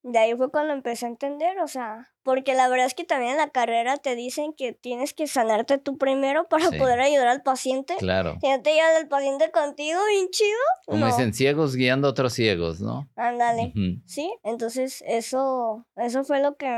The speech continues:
Speaker 1: me ayudó mucho como a, a decir, Ay, yo, este, yo quiero trabajarme a mí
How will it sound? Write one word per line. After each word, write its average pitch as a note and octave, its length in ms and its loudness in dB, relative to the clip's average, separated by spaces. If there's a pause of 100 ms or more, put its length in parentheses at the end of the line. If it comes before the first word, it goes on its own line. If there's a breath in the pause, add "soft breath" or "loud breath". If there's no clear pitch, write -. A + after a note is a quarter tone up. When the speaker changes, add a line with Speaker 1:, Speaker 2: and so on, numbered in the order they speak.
Speaker 1:
me A3+ 120 -2
ayudó A3+ 320 -2
mucho B3+ 300 -8
como A#3 280 -6
a, C#3+ 260 -8 (420)
a A#3+ 120 -2
decir, A#3 480 -2
Ay, A#3+ 380 -2 (540)
yo, C#4 760 2 (120)
este, A3+ 540 -8
yo A#3+ 140 -2
quiero D4 180 -2
trabajarme B3 760 -2
a A3+ 120 -4
mí C4 200 -8